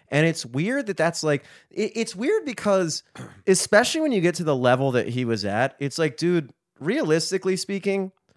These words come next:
uh, if you wanna D M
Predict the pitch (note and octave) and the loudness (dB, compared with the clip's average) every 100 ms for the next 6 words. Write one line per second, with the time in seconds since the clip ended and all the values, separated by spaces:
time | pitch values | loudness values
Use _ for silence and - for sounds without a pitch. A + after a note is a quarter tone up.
0 | _ _ _ _ _ _ _ - C#3+ D3 | _ _ _ _ _ _ _ 2 4 6
1 | C#3 - - D3 - E3+ A3 C4 G#3 A#2+ | 4 0 -6 -6 -4 -2 2 2 2 -2
2 | C3+ D#3+ D3 C#3+ D3+ D#3 D#3+ | -2 2 4 4 2 -2 -8